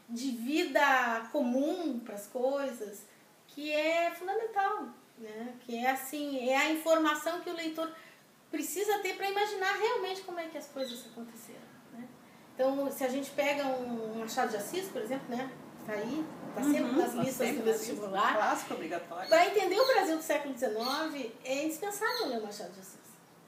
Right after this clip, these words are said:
Speaker 1: Não só porque a gente entende as relações políticas, sociais, econômicas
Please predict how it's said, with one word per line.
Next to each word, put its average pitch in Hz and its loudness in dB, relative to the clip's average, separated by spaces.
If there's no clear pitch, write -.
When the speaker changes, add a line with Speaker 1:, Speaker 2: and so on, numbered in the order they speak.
Speaker 1:
Não 320 2
só 403 2
porque 381 2
a 320 6
gente 311 0
entende 285 -2
as 254 2
relações 240 -2
políticas, 247 -6
sociais, 247 0
econômicas 247 -2